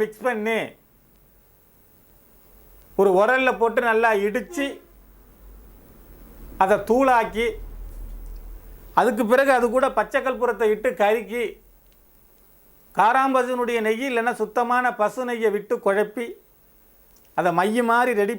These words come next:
பண்ணி, அதுக்கு பிறகு ஒரு டப்பாவில் அடைச்சி, ஒரு வாழை இலை மேல வச்சு, ஒரு லட்சத்தி எட்டாயிரம் தடவை வேத மந்திரங்கள் ஜெபிச்சு, படையல் போட்டு, ஒரு பதினோரு நாள் பூஜை முடிஞ்சதுக்கு பிறகு இந்த மை டப்பாவை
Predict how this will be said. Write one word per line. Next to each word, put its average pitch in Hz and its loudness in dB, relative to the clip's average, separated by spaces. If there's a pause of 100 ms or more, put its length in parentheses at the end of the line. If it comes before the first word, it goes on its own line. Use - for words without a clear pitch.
பண்ணி, 214 -2 (1080)
அதுக்கு 202 2
பிறகு 254 4
ஒரு 220 2 (100)
டப்பாவில் 226 2
அடைச்சி, 214 -4 (680)
ஒரு 170 0
வாழை 226 4
இலை 233 0
மேல 208 0 (100)
வச்சு, 214 -8 (2000)
ஒரு 185 4
லட்சத்தி 262 2
எட்டாயிரம் 233 2
தடவை 226 2
வேத 233 2
மந்திரங்கள் 233 -2
ஜெபிச்சு, 214 0 (100)
படையல் 226 0
போட்டு, 214 0 (2250)
ஒரு 190 6
பதினோரு 240 4
நாள் 254 4
பூஜை 254 0
முடிஞ்சதுக்கு 226 0
பிறகு 233 2
இந்த 240 -4
மை 208 2 (140)
டப்பாவை 233 2